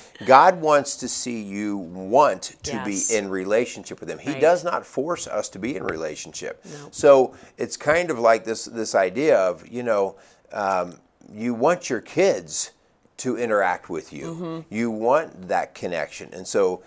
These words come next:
Speaker 2: this is our way of saying,
Speaker 1: Yeah.
Speaker 2: "Hey, Father, I really need you here."
Speaker 1: Yeah. And if we haven't said it already, you might want to get a piece of paper, 'cause there's so many th-, steps that we're talking about, tools that I think are so important. And this next part about prayer, hon, I, I just want you to write down, because there's a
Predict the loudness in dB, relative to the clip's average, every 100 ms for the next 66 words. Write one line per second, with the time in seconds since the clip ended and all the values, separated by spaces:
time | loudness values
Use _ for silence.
0 | _ -4 -2 -2 2 4 4 2 2 0
1 | -2 -6 -2 -4 0 2 4 2 -2 -2
2 | -4 -2 -2 -2 -6 -10 -10 -10 -10 -8
3 | -8 -10 -6 -4 -4 -2 0 0 0 0
4 | 0 0 4 4 6 6 4 2 -2 -4
5 | -2 -2 0 0 -2 -4 -8 -6 -4 -4
6 | -4 -6 -8 -8 -8 -2 2 2 2 2
7 | 0 -4 -14 _ 2 2 2 -4 4 4
8 | 4 -2 -4 -2 -2 -2 -2 -2 -2 -6
9 | -10 -4 -2 0 -2 0 0 0 -2 -4
10 | -4 0 0 0 0 -2 -2 -8 -12 -20
11 | -20 -6 -2 2 2 2 0 -2 -4 2
12 | 4 6 4 2 -2 2 2 0 -2 -4
13 | -2 -4 -2 -2 -4 -4 -4 -4 -4 0
14 | 0 0 -2 -2 -2 -4 -6 -4 -4 0